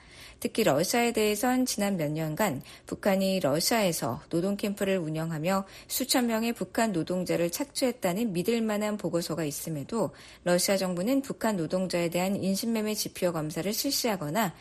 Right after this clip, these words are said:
피해자를 확인하지도 않았다고 지적했습니다. 유엔 안보리는 지난 이천십칠 년 십이월 북한의 장거리 미사일 도발에 따라 채택한 대북결의 이삼구칠호를 통해 모든 회원국에 이천십구 년 십이월까지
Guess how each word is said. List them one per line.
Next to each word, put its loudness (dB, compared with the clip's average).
피해자를 4
확인하지도 0
않았다고 -4
지적했습니다. -6
유엔 2
안보리는 2
지난 0
이천십칠 0
년 0
십이월 -2
북한의 -2
장거리 0
미사일 0
도발에 -2
따라 -4
채택한 -4
대북결의 2
이삼구칠호를 0
통해 -4
모든 0
회원국에 2
이천십구 -2
년 0
십이월까지 0